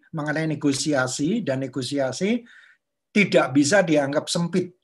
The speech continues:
karena negosiasi itu tiap hari kita lakukan.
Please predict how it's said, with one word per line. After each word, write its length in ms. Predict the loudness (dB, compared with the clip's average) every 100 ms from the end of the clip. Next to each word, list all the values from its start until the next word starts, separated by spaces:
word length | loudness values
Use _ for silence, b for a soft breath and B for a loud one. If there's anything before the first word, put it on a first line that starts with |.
| _
karena 560 | -4 -2 0 2 2 0 -4
negosiasi 720 | -4 -4 -2 -4 -4 -4 -6
itu 160 | 2
tiap 400 | 6 8 10 8
hari 180 | 4 -2 2
kita 200 | 2 2
lakukan. 480 | -4 2 2 6